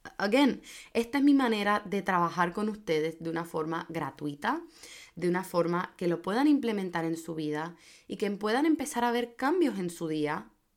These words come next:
a través de estas herramientas. Así que no olviden de compartir lo que les gusta, lo que les funciona conmigo por Instagram.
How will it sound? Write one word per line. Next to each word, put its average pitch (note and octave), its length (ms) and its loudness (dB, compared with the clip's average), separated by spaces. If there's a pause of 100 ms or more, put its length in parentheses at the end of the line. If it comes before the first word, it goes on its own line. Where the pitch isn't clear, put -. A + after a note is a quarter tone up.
(280)
a G3 80 -6
través F#3 240 -6
de G3+ 80 -6
estas G#3+ 200 -6
herramientas. A#3 760 -2 (920)
Así G3+ 360 -2
que G3 440 -4
no G#3+ 240 2
olviden A3+ 640 2
de F#3+ 560 -4 (360)
compartir G#3 1080 -2
lo A3 200 -2
que G#3+ 80 -4
les F#3+ 180 -2
gusta, F3 420 -4
lo F3 140 -4
que F3 80 -4
les F3 120 -6
funciona E3 680 -6
conmigo D#3+ 460 -4
por - 280 -8
Instagram. A#3 880 0